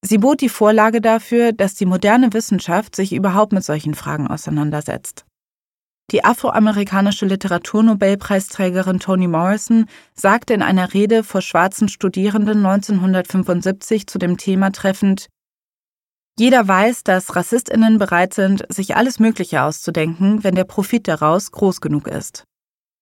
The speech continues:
Es ist wichtig, die wahren Gegner zu kennen und zu wissen, dass die Funktion, die wahre Funktion von Rassismus Ablenkung ist. Rassismus hält dich davon ab, Arbeit zu erledigen.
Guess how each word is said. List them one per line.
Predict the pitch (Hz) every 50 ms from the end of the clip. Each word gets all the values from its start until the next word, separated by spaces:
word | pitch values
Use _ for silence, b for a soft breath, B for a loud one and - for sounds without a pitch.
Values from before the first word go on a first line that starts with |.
| _ _ _ _ -
Es | 208 196
ist | 220 220 - -
wichtig, | 208 247 240 - - 254 247 - -
die | - 220 190 175
wahren | 180 170 170 160 165 160 151
Gegner | 151 147 139 - 160 147 147
zu | - - -
kennen | - - 160 156 156 151 147 -
und | - - 196 196
zu | - 202 180
wissen, | 202 220 - - 240 233 233 226 B B B B B
dass | - 196 190
die | - 202 196
Funktion, | - 190 190 190 - - - 254 240 180 151 151 156 180 - -
die | 202 190 175 175
wahre | 190 202 240 285 277 285 269
Funktion | - - 240 226 220 - - 214 214 214 202
von | - 208 196
Rassismus | 190 - 190 185 - 214 202 - - 156 139 156 - - - -
Ablenkung | 175 196 196 - 160 147 143 147 - - - -
ist. | - 160 - - - - - _ _ _ _ _ _ _ _ _ _ _ _ _ -
Rassismus | - 233 226 - 302 285 - 269 269 240 -
hält | 240 233 226
dich | 226 202
davon | - 202 196 - 196 -
ab, | - 190 220 - _ _ _ _
Arbeit | - 185 180 175 160 143 139 -
zu | - -
erledigen. | - 151 156 147 156 151 - 147 - - - - -